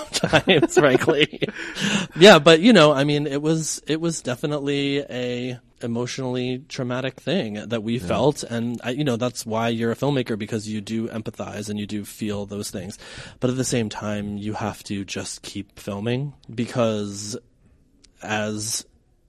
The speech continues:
Speaker 1: difficult as it is, the story will not be as powerful if you don't show that part of it. And that's
Speaker 2: Well,
Speaker 1: the thing.
Speaker 2: or, or if you start hedging
Speaker 1: Yeah,
Speaker 2: at that
Speaker 1: yeah.
Speaker 2: point, you know, because the challenging thing with documentary is how much do you,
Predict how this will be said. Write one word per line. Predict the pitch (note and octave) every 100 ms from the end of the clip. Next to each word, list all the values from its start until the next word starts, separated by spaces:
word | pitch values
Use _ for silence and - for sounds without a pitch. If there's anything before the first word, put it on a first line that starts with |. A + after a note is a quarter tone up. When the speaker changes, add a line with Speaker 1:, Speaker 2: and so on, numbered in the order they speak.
| A#2+ G#2
Speaker 1:
difficult | D3 C#3 C3+ A#2+
as | - G#2
it | G#2
is, | G2+ A#2+ C#3 D3+ C#3+ -
the | A2+
story | - - B2 A#2 A2
will | - A2 A2+
not | A2 G#2
be | G2+
as | -
powerful | - G#2+ G2+ F#2 F2 -
if | G2+ A2
you | G2+
don't | G2 -
show | A2 G2+
that | F#2 -
part | A2 F#2+
of | A#1
it. | -
And | A2 G#2
that's | G2+ - - - - - -
Speaker 2:
Well, | C#3+
Speaker 1:
the | G#2+
thing. | E2+ A#2+
Speaker 2:
or, | D#3+ E3+ D#3+
or | D#3 C#3+ D3+ C3
if | C3
you | A#2+
start | - F#2+
hedging | G#2 A2 D#2+ D2+ - -
Speaker 1:
Yeah, | A2+ F#2
Speaker 2:
at | G#2 -
that | G#2
Speaker 1:
yeah. | G#2
Speaker 2:
point, | G#2 G2
you | G#2
know, | A2 B2
because | A#2+ G#2 A2+ G#2 - - - - _
the | A#2+
challenging | - D#3+ F#3 D#3
thing | B2 C3
with | A2+ -
documentary | G#2 - F#2+ G2 F#2+ F2+ F2
is | F2 F2 - _ _
how | - - C#3
much | C#3 A#2 A#2 - -
do | G#2
you, | G2 G2 G2 F#2+ F#2+